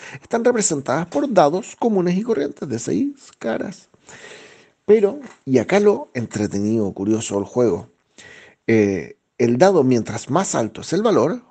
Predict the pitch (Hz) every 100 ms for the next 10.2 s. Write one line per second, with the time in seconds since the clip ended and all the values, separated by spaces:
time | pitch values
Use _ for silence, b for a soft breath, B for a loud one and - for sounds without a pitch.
0 | _ 107 151 165 180 190 160 104 101 101
1 | 98 101 123 156 175 131 143 160 127 117
2 | 98 90 117 208 - - - 98 113 127
3 | 131 113 98 170 185 175 - 110 113 104
4 | 87 104 156 208 165 107 101 104 143 135
5 | - 180 B B B B _ 87 82 92
6 | 113 151 139 92 95 - - 104 90 78
7 | - - 120 123 - 135 117 98 101 117
8 | 117 135 - - 196 143 120 147 - -
9 | 120 123 123 - 85 135 170 214 247 -
10 | 123